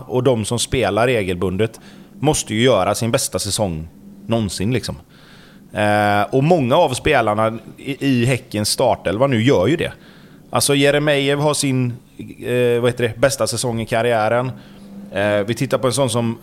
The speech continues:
eh, Uddenäs har var, var jätte, jättebra första halvan. Sen har han mattats av lite. Då har det kommit in andra spelare som Sadik och gjort det hur bra som helst.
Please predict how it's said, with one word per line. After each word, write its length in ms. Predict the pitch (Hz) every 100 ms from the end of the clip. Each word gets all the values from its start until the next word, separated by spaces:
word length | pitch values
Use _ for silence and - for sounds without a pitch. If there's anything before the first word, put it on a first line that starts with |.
| -
eh, 520 | 104 110 107 107 107
Uddenäs 560 | 156 127 104 107 120 -
har 120 | 127
var, 180 | 127 120
var 280 | 113 127 107 120
jätte, 440 | 107 143 135 107
jättebra 380 | 104 - 107 120
första 280 | 127 - 98
halvan. 460 | 120 101 104 117
Sen 180 | 117 123
har 80 | 135
han 120 | 123
mattats 400 | 120 - 143 139
av 240 | 110 110
lite. 300 | 135 120 110
Då 80 | 117
har 80 | 120
det 60 | 131
kommit 280 | 139 135
in 120 | 139 139
andra 260 | 117 92
spelare 400 | - 135 113 107
som 160 | 107 110
Sadik 440 | 117 101 131 -
och 60 | 131
gjort 160 | 131 -
det 60 |
hur 180 | 123 120
bra 200 | 120 117
som 160 | - 117
helst. 300 | 131 127